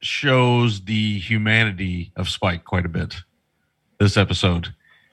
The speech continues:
Now I'm starting to care even more about Spike again. Not that Faye isn't great. She's great in the episode again. She's not in it, uh, she doesn't seem, I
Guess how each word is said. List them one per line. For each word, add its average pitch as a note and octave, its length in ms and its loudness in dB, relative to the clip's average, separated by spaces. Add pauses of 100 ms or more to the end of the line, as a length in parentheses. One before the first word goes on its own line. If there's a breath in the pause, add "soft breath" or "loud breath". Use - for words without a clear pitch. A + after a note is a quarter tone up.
Now B2+ 680 2
I'm A#2 140 -2
starting A2+ 420 0
to G#2 100 -4
care A2+ 460 2
even G#2+ 360 -4
more G#2+ 680 0
about G2 300 -2
Spike F#2+ 440 -2
again. F#2 560 -2 (600 soft breath)
Not B2 180 2
that B2 80 0
Faye B2 240 4
isn't G2+ 220 0
great. G#2+ 280 0
She's A2 180 -4
great G#2+ 220 2
in G#2 100 -2
the G2+ 80 -2
episode G#2 440 -2
again. G2 480 0 (140)
She's - 200 -14
not A#2+ 180 0
in A2+ 140 0 (260)
it, G#2+ 40 -12
uh, A2+ 120 -6
she G#2+ 140 -6
doesn't A#2+ 240 -2
seem, A#2+ 260 0 (380 soft breath)
I C#3 100 2